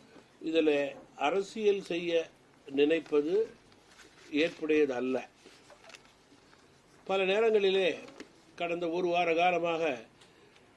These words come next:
ஆளுங்கட்சியினுடைய கூட்டணியைச் சேர்ந்தவர்களும் ஆளுங்கட்சியைச் சேர்ந்தவர்களும் எதிர்மறையாக கருத்துக்கள் கூறி வருகிறார்கள். அதனுடைய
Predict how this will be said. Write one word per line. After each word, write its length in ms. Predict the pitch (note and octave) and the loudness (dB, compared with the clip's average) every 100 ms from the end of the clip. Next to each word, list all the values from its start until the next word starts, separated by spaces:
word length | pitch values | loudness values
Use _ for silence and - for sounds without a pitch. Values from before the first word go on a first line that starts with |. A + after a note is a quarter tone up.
| _ _ _ _ - _ C4+ - - - _ _ _ - - _ _ D3 | _ _ _ _ -20 _ -20 -20 -20 -20 _ _ _ -20 -20 _ _ -2
ஆளுங்கட்சியினுடைய 680 | F#3+ A3+ G3 F#3+ F#3 F3 E3 E3+ | -2 0 0 -2 -6 -2 -4 -4
கூட்டணியைச் 500 | F#3 F#3 F3 D#3+ D#3 | -4 -2 -2 -2 -2
சேர்ந்தவர்களும் 500 | D#3 D#3 D3+ D#3 E3+ D3+ | -2 0 0 0 -2 -2
ஆளுங்கட்சியைச் 600 | F3+ F#3+ D#3 E3 D#3 D3+ | -2 -2 -6 -4 -6 -2
சேர்ந்தவர்களும் 680 | D3+ C#3+ D3 C#3+ D3 B2+ G#2+ - - - - - - - _ _ _ _ _ _ _ _ _ - - D3 | -4 0 0 0 -2 -2 -8 -20 -20 -20 -20 -20 -20 -20 _ _ _ _ _ _ _ _ _ -20 -4 -2
எதிர்மறையாக 840 | F#3 A3 A3 G3+ G3 G3 F#3 F3+ - - _ _ _ - - | 0 0 0 2 4 2 0 -2 -8 -20 _ _ _ -20 -12
கருத்துக்கள் 520 | - E3 - D#3 D#3 C#3+ | -6 -6 -6 -4 -4 -2
கூறி 160 | D3 C3+ | -2 -2
வருகிறார்கள். 540 | C3 A#2+ A#2 G#2+ - - - _ _ _ _ _ - _ _ _ _ _ _ _ - - | -2 -4 -6 -8 -14 -20 -20 _ _ _ _ _ -20 _ _ _ _ _ _ _ -14 -2
அதனுடைய 280 | E3 E3 | 2 4